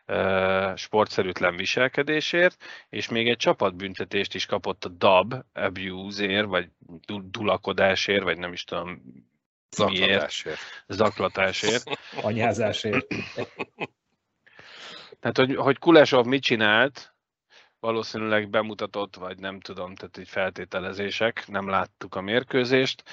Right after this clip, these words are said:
Speaker 1: Ha valaki látta és kint volt esetleg, nagyon szívesen vennénk, hogy kommentben, eh, akár a Facebookon, akár a YouTube-on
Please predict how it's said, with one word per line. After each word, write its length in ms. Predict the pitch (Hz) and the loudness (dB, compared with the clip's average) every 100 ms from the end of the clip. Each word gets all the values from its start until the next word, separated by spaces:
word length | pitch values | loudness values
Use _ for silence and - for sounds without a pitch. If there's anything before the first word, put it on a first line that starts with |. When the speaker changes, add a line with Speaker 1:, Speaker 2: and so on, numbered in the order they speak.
| - - - | -20 -20 -2
Speaker 1:
Ha 120 | 123 | 6
valaki 340 | 120 101 - | 8 6 2
látta 500 | 110 107 98 - 101 | 4 4 2 0 0
és 160 | 101 - | 0 -6
kint 260 | - 104 101 | -10 -10 -8
volt 240 | 98 98 | -10 -8
esetleg, 420 | 101 101 101 104 | -6 -6 -2 -4
nagyon 240 | 107 98 92 | -2 -6 -6
szívesen 480 | 107 95 - 98 | -6 -4 -2 -4
vennénk, 380 | 98 95 95 98 | -4 -6 -6 -6
hogy 160 | 95 - | -8 -6
kommentben, 640 | 104 95 95 92 95 92 - - - - - | -4 -2 -2 0 0 0 -8 -20 -18 -16 -6
eh, 480 | 92 90 95 95 | -4 -2 -2 0
akár 300 | 98 - 95 | 0 2 2
a 40 | 92 | 0
Facebookon, 560 | - 101 95 92 101 98 | 0 -2 -2 -6 -4 -2
akár 280 | 92 98 | 0 2
a 60 | 98 | 2
YouTube-on 600 | 104 101 101 92 101 95 | 0 -4 -8 -4 -4 -4